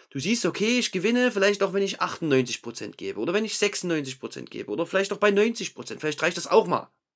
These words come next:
Ja? Und wenn ich dann dauerhaft, und wir haben wirklich auch hohe Siege erzielt, ähm, dieses Gefühl habe, dann nehme ich das natürlich auch mit. Das nehme ich mit ins Training, das nehme ich mit in die Erwärmung. Und dann kann's auch mal passieren, dass ich ein schlechtes Spiel mache. Und ich finde,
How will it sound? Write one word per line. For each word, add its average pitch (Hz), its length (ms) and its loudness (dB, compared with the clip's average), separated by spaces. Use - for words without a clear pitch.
Ja? 156 220 0
Und 131 120 2
wenn 160 100 6
ich 180 80 2
dann 185 140 4
dauerhaft, 214 420 6
und 180 80 -4
wir 175 80 2
haben 170 140 2
wirklich 190 280 -2
auch 175 300 2
hohe 226 240 8
Siege 151 260 -2
erzielt, 156 540 0
ähm, 143 420 2
dieses 180 260 -2
Gefühl 202 420 0
habe, 147 420 2
dann 156 320 4
nehme 190 240 4
ich - 60 -4
das 196 100 -4
natürlich 190 220 0
auch 151 80 -2
mit. 135 260 2
Das 139 200 -4
nehme 165 120 2
ich 139 80 -6
mit 123 100 -4
ins 123 160 -6
Training, 190 440 6
das 135 100 -6
nehme 139 140 0
ich 127 60 -4
mit 131 120 -4
in 123 80 -10
die 131 80 -2
Erwärmung. 180 600 2
Und 170 300 8
dann 147 100 2
kann's 233 180 2
auch 254 60 4
mal 240 100 4
passieren, 226 260 0
dass 208 120 0
ich 185 60 -8
ein 185 40 -6
schlechtes - 280 -2
Spiel 214 200 -6
mache. - 240 -6
Und 147 260 -2
ich - 200 -4
finde, 233 380 2